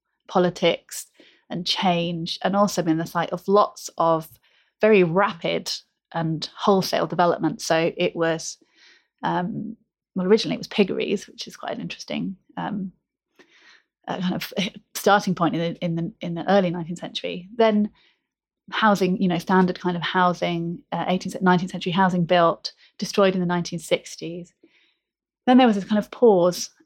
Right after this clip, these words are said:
and the Lancaster West estate, which Grenfell Tower is part of, was built. Tower blocks were already sort of falling slightly out of favour. It was part of a much wider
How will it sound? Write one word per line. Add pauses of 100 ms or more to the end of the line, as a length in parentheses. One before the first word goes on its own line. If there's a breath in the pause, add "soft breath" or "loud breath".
and (160)
the
Lancaster
West
estate,
which
Grenfell
Tower
is
part
of,
was
built. (520 soft breath)
Tower
blocks
were
already
sort
of
falling
slightly
out
of
favour. (480 soft breath)
It
was
part
of
a
much
wider